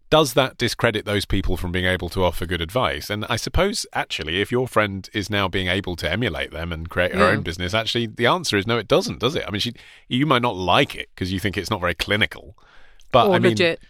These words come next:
Speaker 1: but, yeah, but, but it is a business, isn't it?
Speaker 2: Well, I suppose it's a pyramid scheme of scamming.
Speaker 1: Or they genuinely are having their best life and, you know,
Speaker 2: Yeah.
Speaker 1: they're, they're people who are so excited to be at those networking events and sharing themselves in a,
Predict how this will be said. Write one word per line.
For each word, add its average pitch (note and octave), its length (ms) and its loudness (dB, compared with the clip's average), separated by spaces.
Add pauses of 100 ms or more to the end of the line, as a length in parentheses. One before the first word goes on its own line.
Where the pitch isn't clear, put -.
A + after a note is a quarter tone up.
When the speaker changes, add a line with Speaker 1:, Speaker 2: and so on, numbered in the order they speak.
(120)
Speaker 1:
but, B2+ 180 4
yeah, G3+ 280 4
but, A2 280 2
but A2 300 2 (260)
it B2+ 140 0
is E3+ 160 6
a G#3 60 0
business, A2+ 500 0
isn't D#3+ 200 -2
it? - 120 -4 (160)
Speaker 2:
Well, B3+ 260 6
I A#3 80 2
suppose A3 320 2
it's G#3+ 120 -2
a - 40 -6
pyramid F#3+ 360 2
scheme F3+ 320 0
of E3 120 -2
scamming. D#3 520 0
Speaker 1:
Or F#3 440 6
they G3 160 2
genuinely D3+ 540 4
are F#3+ 220 4
having F#2 400 0
their F#2 140 6
best F#2+ 260 2
life F2 380 2
and, G#2+ 240 0
you D#3 60 0
know, G#2+ 180 6
Speaker 2:
Yeah. A2 120 0
Speaker 1:
they're, A#2+ 160 6
they're A#2+ 160 6
people C3+ 280 2
who B2 100 6
are B2 80 4
so D3 140 4
excited D3+ 420 0
to G2+ 80 -6
be F#2 120 4
at E2+ 80 0
those F#2+ 200 2
networking F#2+ 380 0
events F2 360 0
and F2 160 -2
sharing F2 760 0
themselves E2+ 460 0
in E2+ 120 -2
a, E2 140 0